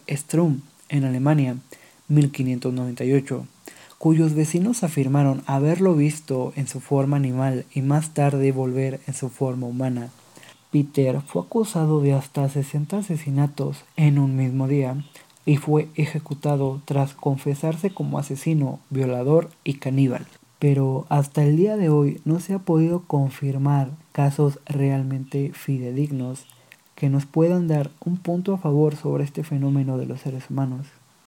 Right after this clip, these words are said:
Es una leyenda o realmente en algún punto de toda la existencia de los seres humanos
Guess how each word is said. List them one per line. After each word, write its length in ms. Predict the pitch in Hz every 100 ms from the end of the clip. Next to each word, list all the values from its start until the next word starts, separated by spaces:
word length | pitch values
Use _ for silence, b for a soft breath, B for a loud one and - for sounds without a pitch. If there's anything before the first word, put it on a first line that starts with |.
| _ -
Es 60 |
una 160 | 190 202
leyenda 760 | 156 131 135 _ 127 123 135 -
o 240 | 143 135
realmente 840 | 131 131 127 131 139 135 127 131 135 -
en 120 | 156
algún 260 | 156 160 190
punto 440 | 185 185 185 175
de 120 | 147 139
toda 260 | 165 185
la 80 | 185
existencia 720 | 147 - 135 - 139 135 139
de 80 | 127
los 160 | 123 127
seres 320 | 143 139 139
humanos 500 | 131 131 135 135